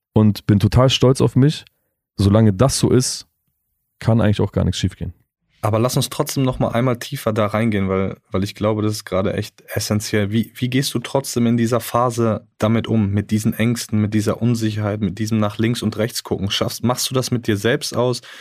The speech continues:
Speaker 2: Hast du Hilfe? Hast du Begleiter? Äh, nimm uns mal bitte mit in diese, genau diese Zeit jetzt, weil sie ist ja hochaktuell für dich.
Speaker 1: Ja, ich hab natürlich meine, äh, Familie und mein, äh, Management, mit denen ich natürlich sehr, sehr viel rede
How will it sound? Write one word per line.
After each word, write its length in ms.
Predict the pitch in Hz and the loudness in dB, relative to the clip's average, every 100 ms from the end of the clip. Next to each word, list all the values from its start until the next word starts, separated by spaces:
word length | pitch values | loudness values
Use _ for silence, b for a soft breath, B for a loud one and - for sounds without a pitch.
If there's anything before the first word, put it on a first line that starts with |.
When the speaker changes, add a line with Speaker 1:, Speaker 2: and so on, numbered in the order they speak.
| B B B | B B B
Speaker 2:
Hast 220 | 120 - | -8 -2
du 120 | 123 107 | 0 2
Hilfe? 420 | 123 127 - 110 | 2 0 -2 -2
Hast 180 | 110 - | -2 -2
du 40 | |
Begleiter? 720 | 123 113 104 113 120 117 107 - | -2 0 0 0 0 0 0 -2
Äh, 140 | 107 - | -8 -6
nimm 260 | 117 120 139 | -4 0 0
uns 140 | 127 | 0
mal 80 | 123 | -2
bitte 200 | 120 120 | -2 -2
mit 180 | 120 120 | -2 0
in 120 | 107 | 0
diese, 240 | 104 107 | 0 -2
genau 340 | 101 120 131 147 | -2 0 0 0
diese 240 | 135 120 | -2 -4
Zeit 260 | - 123 123 | -2 -2 0
jetzt, 160 | 101 98 | -2 -2
weil 100 | 104 | -4
sie 60 | |
ist 100 | 107 | -2
ja 80 | 110 | -2
hochaktuell 560 | 127 131 - - 107 117 | 0 -2 -4 -2 -2 -2
für 140 | - | -4
dich. 240 | 82 85 _ _ _ _ _ _ _ _ - | -8 -10 _ _ _ _ _ _ _ _ 0
Speaker 1:
Ja, 120 | 107 | 2
ich 120 | - | 2
hab 80 | 117 | 2
natürlich 500 | 113 139 135 - - | 2 2 2 2 0
meine, 440 | 104 104 98 95 - | 2 4 4 2 2
äh, 100 | 92 | -2
Familie 720 | - 95 104 117 113 131 135 - - | 0 2 4 4 4 2 0 -4 -2
und 340 | 101 101 - | 2 2 2
mein, 460 | 95 95 92 90 90 | 2 4 6 6 4
äh, 200 | 87 87 | 4 4
Management, 680 | 85 90 113 - 123 160 - | 4 4 4 2 0 0 -4
mit 120 | 98 | -2
denen 80 | 95 | 0
ich 80 | 95 | 0
natürlich 280 | 98 98 92 | -2 -4 -2
sehr, 180 | 98 98 | 0 2
sehr 120 | 95 | 2
viel 240 | - 92 | 0 -2
rede 360 | 87 101 127 | 2 2 0